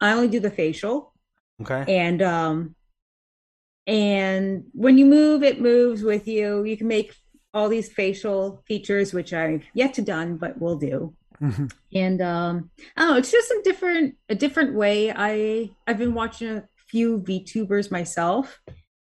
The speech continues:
Speaker 1: and I just find it fascinating for some reason.
Speaker 2: Yeah.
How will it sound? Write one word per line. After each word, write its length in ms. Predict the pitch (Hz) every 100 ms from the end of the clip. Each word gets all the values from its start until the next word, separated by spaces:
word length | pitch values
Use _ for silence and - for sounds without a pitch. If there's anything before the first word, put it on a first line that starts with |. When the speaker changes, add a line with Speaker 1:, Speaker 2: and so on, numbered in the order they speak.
| _
Speaker 1:
and 280 | 196 190 - -
I 120 | 190
just 280 | 208 220 -
find 340 | _ 202 196 190
it 260 | 185 - _ _ _ _ _ _ _
fascinating 680 | 139 156 - 214 226 269 269
for 100 | 285
some 220 | 269 294
reason. 380 | 302 320 392 415 - _
Speaker 2:
Yeah. 200 | 139 165